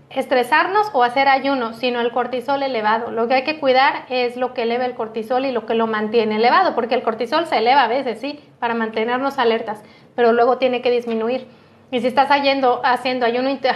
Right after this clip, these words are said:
<laughs> yendo, <laughs> si estás haciendo ayuno intermitente todo el tiempo, todo el tiempo no disminuye el cortisol. Ya me enojé, ya le pegué a mi kefir, mejor me lo tomo.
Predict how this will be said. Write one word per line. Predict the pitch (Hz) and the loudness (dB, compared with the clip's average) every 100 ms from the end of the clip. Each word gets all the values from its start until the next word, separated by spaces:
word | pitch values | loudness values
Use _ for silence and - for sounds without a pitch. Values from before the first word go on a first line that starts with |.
| 214 | 0
<laughs> | 208 | -2
yendo, | 202 226 220 - | -4 -6 -6 2
<laughs> | 440 | 2
si | 311 | 2
estás | 285 330 | -4 -2
haciendo | 339 330 285 269 | -2 -2 0 0
ayuno | 262 262 | 0 -4
intermitente | 262 240 233 233 254 226 | -4 -4 -4 -2 -4 -4
todo | 226 247 | -2 -2
el | 240 | 0
tiempo, | 240 226 247 - - _ | -2 0 -4 -6 -16 _
todo | 277 247 | 2 4
el | 233 | 4
tiempo | 240 240 220 | 2 0 0
no | 226 226 | 0 2
disminuye | 233 226 214 220 220 | 2 0 -2 -2 -2
el | 220 | -4
cortisol. | 202 196 226 240 269 - - - _ - _ _ | -8 -8 -4 -2 -2 -4 -20 -20 _ -20 _ _
Ya | 294 | 2
me | 349 | 4
enojé, | 403 254 - 262 | 2 0 0 2
ya | 285 | 2
le | 285 277 | 0 0
pegué | 233 226 | 0 0
a | 226 | 0
mi | 233 | -2
kefir, | 233 220 254 262 233 | -4 -4 -2 -2 -4
mejor | 202 - 226 | -10 -4 -2
me | 233 | 0
lo | 226 196 | -2 -4
tomo. | - 240 226 | 0 0 0